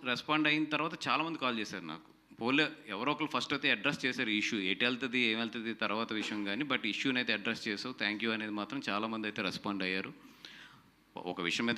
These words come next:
పాజిటివ్ ఉంటుంది, నెగిటివ్ ఉంటుంది. ఆ, but నాకు బాధ వచ్చింది,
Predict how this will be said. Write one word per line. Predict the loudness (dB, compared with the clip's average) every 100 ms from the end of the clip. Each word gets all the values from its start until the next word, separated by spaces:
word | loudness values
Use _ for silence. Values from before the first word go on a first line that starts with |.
| 2
పాజిటివ్ | 2 2 0
ఉంటుంది, | 0 0
నెగిటివ్ | 0 0 -2
ఉంటుంది. | -4 -6 -6 -8 -10 -20 -20 _ -20 -10
ఆ, | -2 0 0 0
but | 0 0 -6 -20 -16
నాకు | -2 -2
బాధ | 2 4 4 4
వచ్చింది, | 0 -2 -4